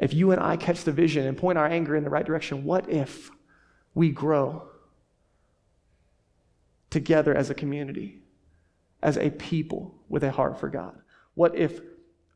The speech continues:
we together come around heaven meeting earth, locally, nationally, and glo-, and globally? What if we grow as individuals and we grow wiser as a country?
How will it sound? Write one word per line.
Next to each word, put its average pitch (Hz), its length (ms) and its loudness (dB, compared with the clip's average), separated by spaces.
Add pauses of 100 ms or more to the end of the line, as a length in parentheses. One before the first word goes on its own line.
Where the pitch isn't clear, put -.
we 156 200 0
together 160 1040 -2 (180)
come 156 220 -2
around 135 500 -4 (960)
heaven 143 320 0
meeting 131 300 0
earth, 139 420 -8 (640)
locally, 139 680 0 (160)
nationally, 135 840 -2 (920)
and 135 180 -4
glo-, - 180 -4
and 147 160 4
globally? 135 340 2
What 151 140 4
if 165 100 0
we 170 60 2
grow 151 360 4
as 147 180 0
individuals 135 680 -2
and 143 60 -4
we 143 60 -4
grow 143 160 4
wiser 135 500 2
as 123 180 -2
a 131 40 -8
country? - 540 -8